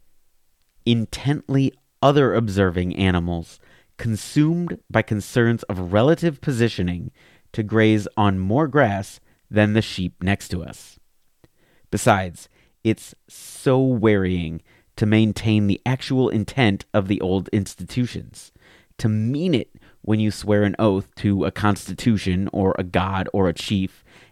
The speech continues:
and not just see it as an empty ritual that must be observed before getting the keys to the car. This has all happened before.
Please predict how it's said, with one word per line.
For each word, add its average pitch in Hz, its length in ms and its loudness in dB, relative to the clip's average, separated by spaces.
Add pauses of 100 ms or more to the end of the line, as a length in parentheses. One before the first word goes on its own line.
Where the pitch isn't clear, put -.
and 101 200 0
not 123 200 0
just 131 260 -2
see 107 240 2
it 101 80 4
as 95 140 0
an 98 140 -4
empty 127 280 0
ritual 95 520 0 (300)
that 98 140 0
must 123 240 -2
be 175 100 -2
observed 156 600 0
before 117 400 2
getting 101 360 2
the 110 80 4
keys 92 300 -2
to - 140 -4
the 87 80 0
car. 87 440 -4 (1600)
This 156 360 0
has 160 200 2
all 107 420 4
happened 92 520 -2
before. 85 600 -6